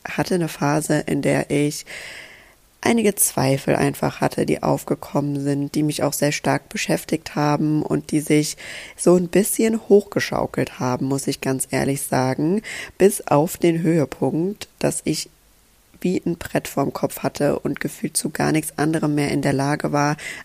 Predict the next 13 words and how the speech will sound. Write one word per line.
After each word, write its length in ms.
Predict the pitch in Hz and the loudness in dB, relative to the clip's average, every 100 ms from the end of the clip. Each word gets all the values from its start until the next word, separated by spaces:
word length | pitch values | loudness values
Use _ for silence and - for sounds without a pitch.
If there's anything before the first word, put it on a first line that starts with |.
| - | -4
als 360 | 147 151 - - | 0 2 0 0
daran 320 | 139 139 139 | 2 2 0
zu 160 | - | -2
denken. 680 | 135 143 135 - 135 139 202 - - - - - | -2 0 -2 -4 -4 -2 -4 -8 -16 -18 -8 0
Und 240 | 156 156 | 0 2
ich 260 | - 180 - | 2 0 2
bin 300 | 160 160 160 | 2 2 0
ein 300 | - 147 143 | 0 2 2
großer 460 | - - 165 - 143 | -2 0 2 2 0
Kandidat, 680 | - 139 143 143 131 135 - - | -2 -2 0 2 0 -2 -6 -2
der 260 | 135 135 - | -2 -2 -4
Sachen 640 | - 143 - 160 160 160 - _ _ _ | -2 -2 -2 -2 0 -2 -8 _ _ _
immer 540 | 170 180 196 208 214 | 2 4 4 4 2